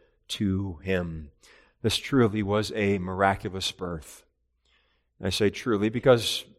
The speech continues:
from a certain point of view, the birth of every single child is a, a miracle when we consider all that has to happen, all that has to take place for that child to be born.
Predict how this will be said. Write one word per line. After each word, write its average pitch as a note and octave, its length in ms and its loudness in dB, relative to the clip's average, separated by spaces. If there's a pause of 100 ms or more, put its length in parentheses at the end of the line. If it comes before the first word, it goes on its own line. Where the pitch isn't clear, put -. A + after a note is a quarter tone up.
(400)
from B2 200 8
a A2 60 4
certain A#2 300 2
point A2+ 200 -4
of G2 60 -4
view, A2 180 0
the G#2 80 -2
birth A2 280 2
of F#2+ 220 -8
every A2 320 4
single G2 340 -4
child G2 380 4
is F#2 160 -6
a, G2 140 -4 (240)
a G2+ 60 -4
miracle A2+ 600 6
when G2 120 -4
we A2+ 80 -4
consider A2+ 420 -2 (200)
all D3 420 10
that C3+ 120 4
has B2+ 240 6
to A#2+ 80 6
happen, A#2+ 380 6
all D3+ 220 10
that D3 100 6
has C3+ 200 6
to C#3 160 6 (300)
take D3 240 8
place C3+ 240 6
for - 100 -4
that C3 140 8
child C#3 320 8
to B2 80 2
be A#2+ 120 0
born. G2 680 -2